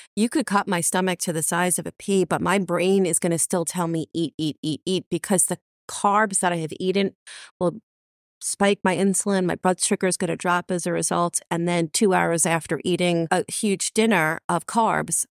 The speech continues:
I will be hungrier for more carbs, right? It's, the brain is looking for a reward in that case. The brain is gonna s-, tell you to get more carbs, and usually it's carbs and fat, truthfully. And then, so you eat that, your stomach is still full, you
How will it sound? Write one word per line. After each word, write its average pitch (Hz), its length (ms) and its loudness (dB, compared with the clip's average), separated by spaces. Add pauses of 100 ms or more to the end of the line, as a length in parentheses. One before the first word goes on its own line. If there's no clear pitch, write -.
I 170 120 0
will 180 120 0
be 170 100 -6
hungrier 175 460 -2
for 165 160 -10
more 160 220 -6
carbs, - 600 -8 (160)
right? 165 280 -2
It's, - 300 2 (400)
the 190 80 -2
brain 226 520 2 (120)
is 190 180 0
looking 185 400 -2
for 156 420 0
a 156 40 -2
reward 156 480 -2
in 151 100 -4
that - 160 -8
case. 151 280 -4
The - 140 -8
brain 202 300 4
is 202 120 2
gonna 175 180 -2
s-, 156 180 -6 (180)
tell 190 260 -2
you 175 140 -4
to 151 80 -6
get 170 320 -2
more 190 180 2
carbs, 170 600 0
and 185 180 -2
usually 180 240 -2
it's - 160 -4
carbs 143 340 -6
and 127 160 -10
fat, 147 360 -4 (120)
truthfully. 170 580 -4 (400)
And 190 260 2
then, 185 260 2
so - 140 2
you 185 260 0
eat 254 260 0
that, 143 300 -2
your 175 120 -2
stomach 208 380 0
is 190 80 -2
still 170 200 -2
full, 185 340 0
you 156 140 -4